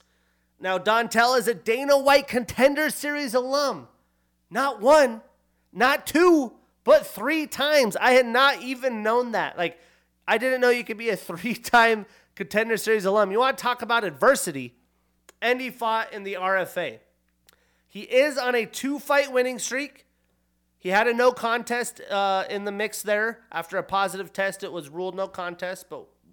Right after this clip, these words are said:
we'll just say, hey, your two-fight winning streak.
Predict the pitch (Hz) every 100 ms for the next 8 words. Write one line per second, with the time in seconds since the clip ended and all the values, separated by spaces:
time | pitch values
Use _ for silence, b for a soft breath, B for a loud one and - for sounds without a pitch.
0 | _ 143 151 151 180 170 196 185 b b
1 | b - 147 - - 185 202 202 202 180
2 | 170 185 202